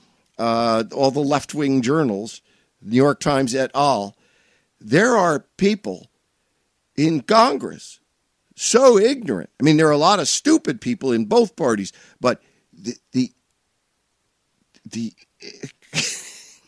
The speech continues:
she has to explain to her people, you know, what impeachment really is. It doesn't mean that you impeach him and then the next day he's gone. It doesn't work that way.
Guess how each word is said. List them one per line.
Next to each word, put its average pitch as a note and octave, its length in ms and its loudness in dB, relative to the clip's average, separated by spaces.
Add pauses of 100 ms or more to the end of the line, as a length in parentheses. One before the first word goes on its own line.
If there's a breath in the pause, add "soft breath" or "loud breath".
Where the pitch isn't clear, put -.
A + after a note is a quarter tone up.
(720 loud breath)
she - 200 -8
has G3+ 200 -4
to F#3+ 120 -2
explain F3+ 580 0
to D#3+ 340 -4 (280)
her F3+ 420 -2
people, F#3 600 -10 (840)
you C#3+ 120 -2
know, C#3 100 0
what D3 240 -2
impeachment D3+ 640 -6
really C3+ 380 -4
is. E3 180 -4
It - 80 -14
doesn't D3+ 320 -6
mean D#3+ 200 -2
that D#3+ 140 -4
you B2 80 -8
impeach C#3 380 -8
him D#3+ 80 -10
and A2+ 160 -4
then A#2 280 -4 (460)
the A#2+ 100 -10
next B2+ 260 -8
day C3+ 140 -6
he's A#2 180 -6
gone. B2+ 420 -6 (240 soft breath)
It C#3+ 120 -10
doesn't D3 320 -6
work E3+ 200 -10
that F#2+ 220 -10
way. E2 260 -10